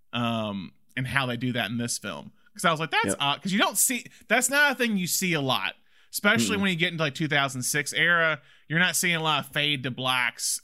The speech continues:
Speaker 1: to transition to the next scene. And when, when watching The Thing this past time, I noted, uh, that, that,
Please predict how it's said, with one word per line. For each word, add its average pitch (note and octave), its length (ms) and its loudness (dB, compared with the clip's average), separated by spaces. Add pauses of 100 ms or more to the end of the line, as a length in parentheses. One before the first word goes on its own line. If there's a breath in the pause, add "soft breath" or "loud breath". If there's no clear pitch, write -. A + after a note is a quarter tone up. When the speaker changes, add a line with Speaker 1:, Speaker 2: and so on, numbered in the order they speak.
(140)
Speaker 1:
to C3 140 -4
transition B2+ 640 -2
to B2+ 100 -8
the A#2 100 -6
next A2+ 340 -2
scene. G#2+ 480 -4 (520 soft breath)
And C3 420 0
when, C3 200 -2 (100)
when B2+ 260 -2
watching C3+ 500 -2
The B2+ 100 -4
Thing C3+ 300 -2
this B2+ 140 -6
past A#2+ 360 -4
time, B2 240 0
I A#2+ 120 0
noted, B2+ 300 0
uh, B2+ 240 0
that, A#2 160 -4
that, C3 200 0